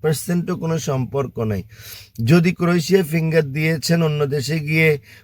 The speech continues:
প্রবলেম ফেস করেছেন, এমন একজনও থাকেন, আমার ভিডিওতে নক দিবেন এবং আমাকে মিথ্যা প্রমাণিত করার চেষ্টা করবেন।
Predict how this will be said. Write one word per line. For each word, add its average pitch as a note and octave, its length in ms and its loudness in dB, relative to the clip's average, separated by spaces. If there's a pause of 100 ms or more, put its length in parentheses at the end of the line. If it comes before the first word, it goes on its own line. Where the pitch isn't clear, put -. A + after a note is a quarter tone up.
প্রবলেম D3 400 2
ফেস D3+ 340 -4
করেছেন, D#3 420 0
এমন C#3+ 220 0
একজনও C#3 480 2
থাকেন, D3+ 560 2 (400)
আমার C#3+ 260 2
ভিডিওতে C#3+ 460 0
নক B2+ 240 2
দিবেন G#2+ 560 -2 (220)
এবং C#3 240 0
আমাকে C#3+ 300 0
মিথ্যা D3 320 0
প্রমাণিত D3 480 0
করার C#3 280 0
চেষ্টা C3+ 440 -2
করবেন। A2+ 560 0